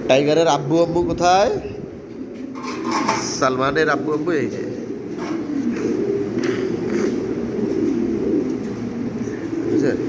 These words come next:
এক একটা থেকে এক একটা। মাশাআল্লাহ, মাশাআল্লাহ, এরা কিন্তু ডিম পেড়ে দিয়েছে, এরাও কিন্তু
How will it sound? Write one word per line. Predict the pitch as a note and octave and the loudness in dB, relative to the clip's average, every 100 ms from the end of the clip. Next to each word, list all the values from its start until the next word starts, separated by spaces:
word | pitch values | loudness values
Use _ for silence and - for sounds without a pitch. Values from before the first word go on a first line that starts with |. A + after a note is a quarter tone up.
| - D4 - - - - - D3 - - B2+ | 0 0 0 0 -2 -4 -4 -4 -2 0 2
এক | B2 | 2
একটা | B2+ C#3 B2+ | 2 0 0
থেকে | B2 A#2 | 0 0
এক | G2 F#2 | -2 -4
একটা। | D#2+ F2 F#2+ | -4 -4 -2
মাশাআল্লাহ, | G#2+ - F#2+ F#2+ G2+ F#2 A2+ | 0 0 2 0 -2 -2 0
মাশাআল্লাহ, | A#2 C#3+ C#3 | 2 2 2
এরা | C#3 C#3+ | 2 2
কিন্তু | D3 D3 | -2 -2
ডিম | D3 D3 | -2 -2
পেড়ে | D#3 D3 | -2 -2
দিয়েছে, | C#3+ C#3 - F3 - - - - - - - - A#2+ | -2 -2 -2 -4 -6 -8 -8 -8 -8 -8 -8 -2 2
এরাও | B2+ C3+ | 2 2
কিন্তু | C#3 | -2